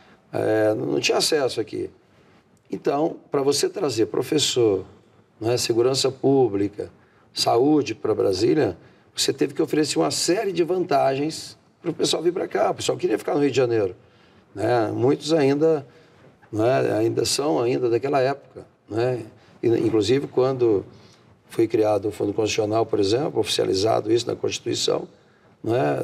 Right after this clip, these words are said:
nós não tínhamos aposentado aqui. Todo mundo que veio, né, não, não participava,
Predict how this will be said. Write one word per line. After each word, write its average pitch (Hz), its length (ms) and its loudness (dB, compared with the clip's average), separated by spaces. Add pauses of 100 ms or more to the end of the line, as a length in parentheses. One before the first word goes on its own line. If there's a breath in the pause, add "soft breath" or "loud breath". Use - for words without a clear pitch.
nós 120 220 0
não 147 80 -4
tínhamos 196 220 -2
aposentado 190 580 0
aqui. - 500 -4
Todo 135 160 -2
mundo 151 140 -2
que 175 140 0
veio, 156 260 2 (400)
né, 127 160 -4
não, 135 240 -2
não - 140 -10
participava, 120 800 -4